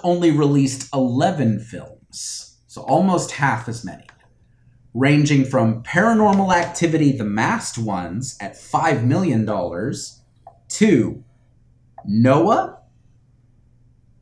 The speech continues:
Transformers Age of Extinction, Hercules, Teenage Mutant Ninja Turtles, and Interstellar, all with budgets ranging from one hundred million to two hundred and ten million.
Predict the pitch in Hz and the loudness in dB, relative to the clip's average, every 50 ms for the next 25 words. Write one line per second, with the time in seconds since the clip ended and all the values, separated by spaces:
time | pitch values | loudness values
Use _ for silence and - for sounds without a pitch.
0 | _ _ - - - - 151 180 214 233 226 - - - 220 220 226 220 220 214 | _ _ -10 -6 -2 0 2 2 2 2 -2 -4 -4 -2 0 2 2 2 2 2
1 | 196 - - - 180 196 208 185 185 175 180 156 - - - - 202 202 180 - | 0 -2 -2 -2 -2 -2 0 0 -2 -2 -2 -4 -4 -4 -2 0 0 0 0 -2
2 | - 117 104 98 98 117 143 - - _ _ _ _ _ _ - - - 226 262 | -4 -4 -4 -4 -4 -6 -8 -10 -14 _ _ _ _ _ _ -10 -2 0 0 0
3 | 262 - - 156 131 117 110 104 98 95 95 95 - - - - - - - - | 0 0 2 2 2 2 2 0 0 -2 -4 -6 -8 -12 -14 -16 -20 -20 -20 -18
4 | - - 185 220 247 262 262 247 196 170 208 220 226 226 196 190 202 202 190 180 | -6 -2 0 2 2 2 2 2 2 2 2 2 2 2 2 2 4 4 2 0
5 | 175 - - - 196 190 151 131 113 110 120 120 - - - - - - - 135 | -2 -4 -4 -2 -2 0 0 0 0 -2 -2 -4 -6 -10 -14 -20 -14 -6 -2 0
6 | 131 135 143 185 202 196 - 175 165 - - - - 151 127 107 - - - - | 0 0 0 0 0 0 2 0 0 0 -2 -4 -2 -2 0 0 -2 -6 -10 -16
7 | - - - - - - _ _ _ - 151 - 170 208 220 220 220 220 214 - | -20 -20 -20 -20 -20 -20 _ _ _ 2 4 4 6 6 6 6 6 6 4 2
8 | - - - 165 160 151 143 156 151 143 - - 120 127 127 127 127 127 127 120 | 0 -2 0 2 2 2 2 -2 -4 -6 -6 -6 -4 -2 2 2 4 2 2 2
9 | 131 127 123 120 117 123 113 107 104 104 113 131 160 185 196 180 - 185 180 185 | 0 -2 -2 -2 -2 -2 -2 -2 -2 -2 -2 0 2 2 2 0 0 0 2 4
10 | 190 185 190 208 208 208 190 185 208 214 214 214 214 214 220 226 262 262 - - | 4 2 2 2 2 2 2 2 0 0 0 0 0 2 2 2 0 0 -2 -10
11 | - - - - - - 208 196 190 190 185 165 156 143 131 120 - - - 139 | -16 -16 -16 -8 -2 0 2 2 2 2 0 0 0 0 0 -2 -2 -4 -2 0
12 | 135 120 101 90 71 71 - - - - | 0 0 -2 -4 -6 -8 -12 -16 -18 -20